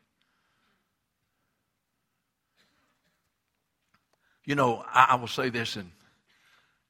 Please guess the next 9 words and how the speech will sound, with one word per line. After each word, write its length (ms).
wind 260
this 160
up. 240
One 320
cord 340
is 160
the 80
wife. 460
<laughs> 60